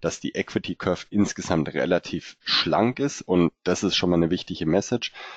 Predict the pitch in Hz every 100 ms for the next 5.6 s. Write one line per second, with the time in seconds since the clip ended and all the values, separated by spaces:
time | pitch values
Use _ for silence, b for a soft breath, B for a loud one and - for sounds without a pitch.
0 | B _ 90 82 - - 82 85 156 156
1 | - 139 160 180 - - _ _ 101 95
2 | - - - 101 - 90 82 - 90 90
3 | - 78 73 - 120 131 143 151 127 92
4 | 87 - - 82 87 - - - 127 123
5 | - - 80 92 127